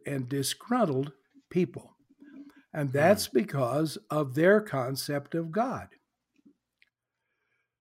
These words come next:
Speaker 1: Because after all, uh, it is, it is normal for the child to want to be like the parent.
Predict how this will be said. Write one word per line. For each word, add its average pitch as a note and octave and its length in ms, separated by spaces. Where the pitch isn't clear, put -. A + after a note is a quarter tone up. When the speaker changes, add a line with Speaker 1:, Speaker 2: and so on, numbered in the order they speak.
Speaker 1:
Because D3+ 380
after F#3 360
all, D3 340
uh, D3+ 260
it F3+ 200
is, E3+ 320
it F#3 140
is D#3 180
normal F3 540
for E3 180
the D#3 100
child F#3 440
to F3 40
want E3+ 240
to E3 60
be E3+ 200
like D#3+ 320
the D#3 100
parent. B2+ 380